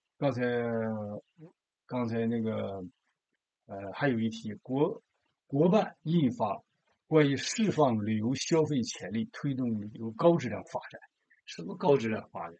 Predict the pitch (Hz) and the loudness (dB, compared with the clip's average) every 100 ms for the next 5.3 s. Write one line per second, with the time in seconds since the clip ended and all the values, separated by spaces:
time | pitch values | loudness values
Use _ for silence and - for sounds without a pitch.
0 | _ - 98 101 120 131 147 180 165 135 | _ -20 -18 -8 -2 0 2 4 2 0
1 | 131 135 127 117 110 113 - _ 151 131 | -2 -2 -2 -4 -6 -10 -12 _ -4 -4
2 | 98 95 98 110 110 110 104 95 95 98 | -4 -8 -6 -6 -4 -6 -6 -10 -14 -14
3 | 98 98 113 117 131 123 107 - - - | -12 -6 -6 -4 -4 -2 -4 -10 -12 -10
4 | - - - 98 92 95 - 135 113 113 | -8 -8 -10 -10 -12 -12 -2 0 0 -2
5 | 131 107 - | -2 -2 -6